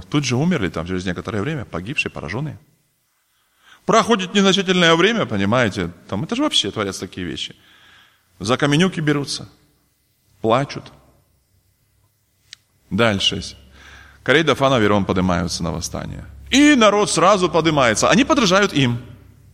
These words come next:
Сродни, сродни, птицы слетаются по роду своему, внутри рода по интересам. Сродни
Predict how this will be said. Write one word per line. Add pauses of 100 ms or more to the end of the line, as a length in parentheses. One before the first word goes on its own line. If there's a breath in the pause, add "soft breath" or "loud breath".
(880 loud breath)
Сродни,
сродни,
птицы
слетаются
по
роду
своему,
внутри
рода
по
интересам. (720)
Сродни